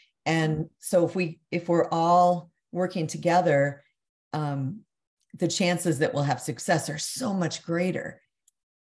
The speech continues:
So I love that. Thank you. Um,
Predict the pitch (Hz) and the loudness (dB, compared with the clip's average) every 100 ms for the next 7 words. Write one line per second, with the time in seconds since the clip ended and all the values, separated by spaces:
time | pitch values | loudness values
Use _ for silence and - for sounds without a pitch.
0 | - - _ - 170 156 143 156 165 160 | -20 -20 _ -8 -2 0 0 0 0 0
1 | 143 143 - - 160 156 151 143 135 131 | -2 -4 -4 -10 -6 -4 -4 -6 -6 -6
2 | 139 _ _ _ _ _ - 180 170 165 | -10 _ _ _ _ _ -4 0 2 2
3 | 147 | 0